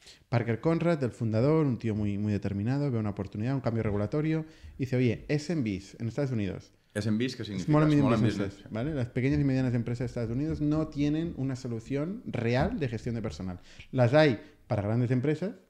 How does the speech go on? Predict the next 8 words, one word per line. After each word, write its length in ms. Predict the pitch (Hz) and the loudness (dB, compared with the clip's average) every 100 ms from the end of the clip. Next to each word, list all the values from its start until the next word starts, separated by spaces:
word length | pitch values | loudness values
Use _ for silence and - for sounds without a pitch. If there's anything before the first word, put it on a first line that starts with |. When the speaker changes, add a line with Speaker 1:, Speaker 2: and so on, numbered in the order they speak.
| _ _ _ | _ _ _
Speaker 1:
de 120 | - 120 | 0 0
hecho, 180 | 120 | 2
Workday 600 | 107 131 143 117 101 123 - _ _ _ _ _ _ _ _ - _ - | 4 4 4 2 0 -4 -18 _ _ _ _ _ _ _ _ -20 _ 0
eh, 300 | 120 110 113 | 2 2 -2
es 100 | 120 | 0
un 100 | 120 | 2
player 300 | 131 143 - | 4 2 2
que, 380 | 113 101 - | -2 -4 -6